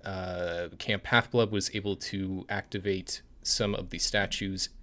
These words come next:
in Manhattan to help them in the, uh, fight for,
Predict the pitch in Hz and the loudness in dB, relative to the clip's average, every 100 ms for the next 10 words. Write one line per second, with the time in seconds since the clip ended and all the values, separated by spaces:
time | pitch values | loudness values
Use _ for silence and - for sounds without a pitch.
0 | - 151 135 127 127 - - - 107 98 | 0 4 8 6 4 -16 -10 2 2 4
1 | 101 98 110 113 - 107 95 101 - 101 | 2 0 -2 -4 -2 -2 2 0 2 0
2 | 98 98 101 98 92 95 92 92 98 - | 0 0 -2 -2 -4 -6 -6 -6 -6 -4
3 | 92 92 95 - - - - - 131 - | -2 -2 -4 -12 -20 -20 -18 4 4 4
4 | - - 92 90 92 | -6 -4 -4 -2 -6